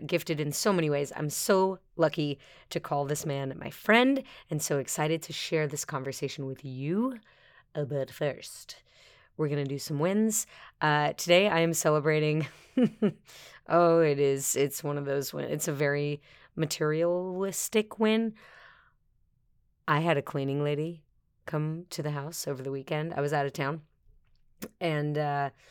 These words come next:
I walked in the door on Sunday night, returning from convention, and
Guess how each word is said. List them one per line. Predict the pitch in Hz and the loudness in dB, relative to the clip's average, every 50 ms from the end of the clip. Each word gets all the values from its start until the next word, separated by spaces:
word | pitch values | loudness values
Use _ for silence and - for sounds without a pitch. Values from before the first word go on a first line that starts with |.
| - - - - | -20 -20 -10 -4
I | - | 0
walked | 151 156 156 151 - | 2 2 2 2 0
in | 160 151 | -2 0
the | 151 | 0
door | 143 151 151 151 147 143 139 | 2 2 4 4 2 2 0
on | 139 143 147 | -2 -2 -2
Sunday | 147 - 151 147 147 143 | -2 0 0 0 0 2
night, | 143 156 156 151 147 143 - _ _ _ _ _ _ _ - | 2 2 4 2 2 0 -4 _ _ _ _ _ _ _ -2
returning | 160 147 - 160 151 147 147 143 | -2 0 0 0 0 0 -2 -2
from | - 160 143 135 | -2 -4 -4 -4
convention, | - 156 147 143 147 147 - - 151 139 139 139 - _ _ _ _ _ _ _ _ _ _ _ _ - | -4 -4 -2 -2 -2 -4 -4 -4 -4 -4 -4 -6 -10 _ _ _ _ _ _ _ _ _ _ _ _ -2
and | 165 156 156 147 | 0 2 2 0